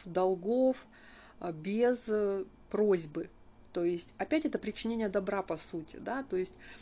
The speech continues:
я знаю, например, что у меня у сестры какие-то там проблемы с деньгами, и я такая добрая, щедрая, я беру и плачу за неё, какой-то счёт оплачиваю. И это не есть хорошо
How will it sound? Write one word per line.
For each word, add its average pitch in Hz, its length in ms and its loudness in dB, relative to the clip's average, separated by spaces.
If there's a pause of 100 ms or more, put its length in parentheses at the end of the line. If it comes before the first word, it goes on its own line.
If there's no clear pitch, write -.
(200)
я 214 180 4
знаю, 190 360 0
например, 185 440 -2
что - 200 -4
у 185 40 2
меня 185 280 -2
у 165 100 -2
сестры 208 400 -4
какие-то - 360 -2
там 175 200 -4
проблемы 262 580 0
с 240 40 -4
деньгами, 226 600 -2 (320)
и 214 60 -2
я 208 200 4
такая 170 380 -4
добрая, 170 540 2
щедрая, 202 680 -2
я 190 200 0
беру 190 300 -2
и - 140 -6
плачу 175 520 -4
за 254 160 -2
неё, 175 500 -2 (220)
какой-то - 480 -2
счёт 170 340 -4
оплачиваю. 160 680 -8 (840)
И 190 300 -4
это 196 280 -2
не 185 200 0
есть 180 340 -2
хорошо 160 520 -12